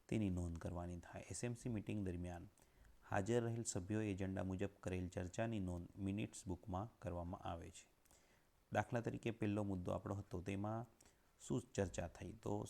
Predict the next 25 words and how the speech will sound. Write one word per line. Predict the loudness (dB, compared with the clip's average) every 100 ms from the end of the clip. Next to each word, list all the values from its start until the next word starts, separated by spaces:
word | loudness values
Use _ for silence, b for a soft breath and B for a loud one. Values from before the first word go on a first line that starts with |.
| 0
શાળામાં | 2 2 2
દરેક | 2 2 2
વર્ગખંડમાં | -4 -4 -6 -2 0
ગ્રીન | 0 0 0
બોર્ડ | 0 0
લગાવવા | 0 0 0
બાબતની | 0 -2 -2 -2
ચર્ચા | -2 -2 -4
કરવામાં | -6 -10 -10 -10
આવી, | -16 -20 _ -20 _ -20 -20 _ -4
જેમાં | 0 2 4
કઈ | 4 6
ગ્રાન્ટમાંથી | 4 2 0 -2 -4
આ | -2 -4
ખર્ચ | -4 -4 -2 0
થઈ | 0 0 -2
શકે | -4 -10 -12
તથા | -10 -6 -6
કેટલી | -4 -4 -2 -2
સાઇઝના | 0 0 0 -4 -4
કેટલા | -6 -4 0
રૂપિયા | -2 -2 -6
સુધીના | -6 -4 -2 0
બોર્ડ | 0 -2
ખરીદવા | -2 0 0 0